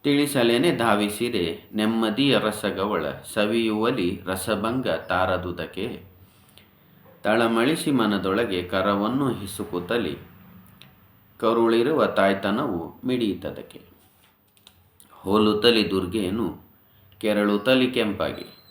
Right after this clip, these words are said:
ಹಿಡಿಯುತ್ತಲಿ ವನಕೆಯನ್ನು ಸಂಹಾರಕ್ಕೆ.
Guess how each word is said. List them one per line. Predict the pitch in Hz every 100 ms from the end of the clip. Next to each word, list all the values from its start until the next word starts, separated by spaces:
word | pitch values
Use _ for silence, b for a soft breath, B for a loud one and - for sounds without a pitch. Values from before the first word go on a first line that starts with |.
| - - -
ಹಿಡಿಯುತ್ತಲಿ | 107 120 110 107 139 147
ವನಕೆಯನ್ನು | 113 104 104 101 101 110 117
ಸಂಹಾರಕ್ಕೆ. | - 107 110 104 90 76 - 87 104 -